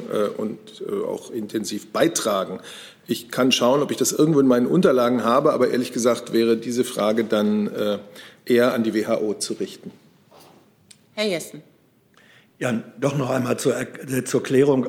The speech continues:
Speaker 3: <clears throat> der Frage, wie die Masken, äh, erhalten werden. Sie sagten keine Gutscheine, sondern einen Brief, mit dem man zur Apotheke geht. Faktisch ist das jetzt schon so, nur dass diesem Brief eben Gutschein beiliegt.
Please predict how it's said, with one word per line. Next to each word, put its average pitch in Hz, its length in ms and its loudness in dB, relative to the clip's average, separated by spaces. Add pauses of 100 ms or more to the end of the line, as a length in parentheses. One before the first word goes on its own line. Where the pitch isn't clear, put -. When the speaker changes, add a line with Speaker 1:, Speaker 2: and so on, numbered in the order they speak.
Speaker 3:
<clears throat> 165 200 2
der 127 120 0
Frage, 120 340 -2
wie 117 80 -2
die 117 80 0
Masken, 117 520 -2
äh, 107 340 -8
erhalten 113 420 -6
werden. 113 220 -2 (360)
Sie 113 80 -8
sagten 117 380 -2
keine 110 240 -8
Gutscheine, 131 560 -2
sondern 107 360 -4
einen 107 40 -6
Brief, 117 320 -2
mit 113 200 -6
dem 104 140 -2
man 101 300 -6
zur - 220 -14
Apotheke 113 500 -6
geht. 98 240 -10 (420)
Faktisch 123 420 0
ist - 200 -10
das 113 180 -4
jetzt 117 200 -4
schon 104 260 -4
so, 117 180 0
nur 120 200 2
dass 107 180 -8
diesem 110 300 -6
Brief 113 300 -6
eben 107 260 -10
Gutschein 107 440 -10
beiliegt. 104 360 -10